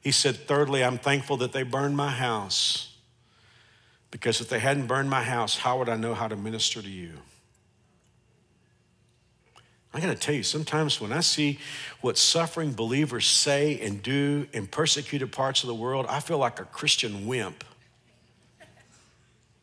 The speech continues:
Every one of us has something to be thankful for.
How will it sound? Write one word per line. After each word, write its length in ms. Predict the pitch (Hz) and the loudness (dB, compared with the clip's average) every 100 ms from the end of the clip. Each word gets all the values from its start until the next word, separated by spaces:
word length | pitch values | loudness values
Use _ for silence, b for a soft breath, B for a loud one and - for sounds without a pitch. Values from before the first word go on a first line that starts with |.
| _ _ _ _ _ | _ _ _ _ _
Every 220 | 165 202 | 2 4
one 180 | 180 196 | 6 6
of 80 | 175 | 4
us 140 | 143 | 2
has 160 | 160 147 | 2 4
something 280 | 185 165 156 | 2 0 -2
to 60 | |
be 100 | 143 | -2
thankful 340 | 135 185 185 135 | 0 0 0 -4
for. 160 | 123 | -6